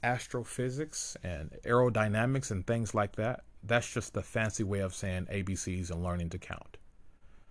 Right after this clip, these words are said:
Metaphysics is just a fancy way of saying it. Okay? Because if you,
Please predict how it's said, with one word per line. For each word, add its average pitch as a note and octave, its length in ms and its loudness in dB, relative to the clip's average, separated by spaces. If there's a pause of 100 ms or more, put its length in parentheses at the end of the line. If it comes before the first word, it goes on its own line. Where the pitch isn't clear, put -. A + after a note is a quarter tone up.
(140)
Metaphysics A#2 720 4
is G#2+ 100 -2
just - 280 -6
a F2 60 0
fancy G#2 340 -2
way F2+ 160 0
of D#2+ 100 -2
saying - 300 -6
it. - 220 -16 (1300)
Okay? F2 400 -2 (460)
Because G#2+ 340 0
if - 220 -4
you, D3+ 340 0